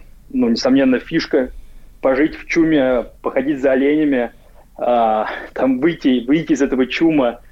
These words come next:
так расправить плечи, закричать «Ямал» или что-нибудь типа того, «Россия». А, это круто, это круто, и это один из тех как раз потенциалов, одна из тех возможностей, о которых я говорил в начале нашего разговора.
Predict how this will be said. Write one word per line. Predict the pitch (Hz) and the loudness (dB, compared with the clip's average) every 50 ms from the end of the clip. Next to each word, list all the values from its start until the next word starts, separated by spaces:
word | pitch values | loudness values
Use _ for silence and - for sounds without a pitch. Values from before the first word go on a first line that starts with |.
| - - - - | -20 -20 -16 -6
так | - 113 113 - | -4 -4 -2 0
расправить | 123 117 110 - - 139 139 139 135 139 - | 0 0 0 0 0 2 2 2 0 -2 -2
плечи, | 131 139 151 147 - - 143 127 | 0 2 2 2 0 0 -2 0
закричать | 120 127 - 127 131 120 - - 139 135 - - | 0 -2 -2 -2 -2 -2 0 0 0 0 0 0
«Ямал» | 127 127 123 123 120 127 147 156 139 | 0 2 2 2 2 2 2 2 2
или | 127 117 | 0 -2
что-нибудь | - - 127 127 123 120 | -2 -2 -2 -2 -2 -2
типа | - - - | -6 -10 -4
того, | - 135 120 113 131 151 | -2 -2 0 2 2 2
«Россия». | 135 120 - - - - 143 151 151 143 135 135 - - - - - - - - - - - - - | 2 0 -2 -4 -10 -6 -2 2 2 2 2 0 -6 -16 -16 -16 -16 -16 -16 -20 -20 -20 -20 -14 -6
А, | - 117 120 117 117 113 117 117 - - - | -2 2 2 2 2 2 -2 -4 -8 -12 -8
это | - 139 143 - | -4 -4 -2 -2
круто, | 160 - 185 170 156 - 127 110 107 - | -2 0 0 0 0 0 -2 -4 -4 -4
это | - 131 123 170 | -4 -2 -2 -2
круто, | - - 170 233 254 - 196 | -2 0 0 0 0 0 0
и | 147 - - 143 156 170 170 160 | -2 0 0 0 2 4 4 4
это | 156 160 156 151 147 165 | 2 2 0 0 2 0
один | 156 214 233 220 190 | 0 2 0 -2 -2
из | - - | -2 -4
тех | - - 202 170 - - - - - - - | -2 0 0 0 0 -4 -12 -20 -18 -12 -10
как | - - | -6 -2
раз | 139 139 120 | -2 -2 -2
потенциалов, | - - - 151 135 131 - - 190 226 269 254 214 - - - - - - - - - - - - | -2 -4 -4 -4 -4 -2 -2 0 0 2 2 2 0 -4 -8 -20 -20 -20 -20 -20 -20 -20 -20 -16 -8
одна | - - 135 143 127 | -6 -2 -2 -2 -2
из | - | 0
тех | - 143 - | -2 -2 0
возможностей, | 143 135 127 147 180 208 196 202 175 - - 127 | 0 0 2 2 0 2 0 0 -4 -2 -4 -2
о | |
которых | 127 135 131 156 151 151 - - | -2 0 0 2 0 0 0 0
я | 131 123 | -2 -2
говорил | 131 127 123 127 143 143 | 0 0 0 2 2 2
в | 127 | 0
начале | 131 117 - - 127 127 | 0 -2 -2 -2 -2 0
нашего | 127 117 107 - 127 117 | 0 -2 -2 -2 -2 -2
разговора. | 110 104 113 120 110 107 104 98 | -2 0 0 0 0 0 -2 -4